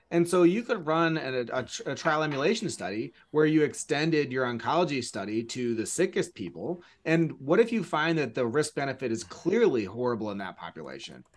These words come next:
That'd be very useful information. And then by the same token, we flip that around and say,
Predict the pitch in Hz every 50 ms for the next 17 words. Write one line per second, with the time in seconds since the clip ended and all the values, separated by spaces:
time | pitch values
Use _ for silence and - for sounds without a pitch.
0 | _ _ - - 359 240 156 131 165 175 180 165 147 151 160 156 - - 156 143
1 | - 156 147 147 156 151 - - 71 69 - - _ _ - _ - 160 170 185
2 | 190 185 170 - - - 151 170 170 170 170 - 226 254 240 - 156 127 123 139
3 | 147 147 131 - 170 - 160 147 135 151 190 202 170 135 - - 139 131 127 117
4 | 117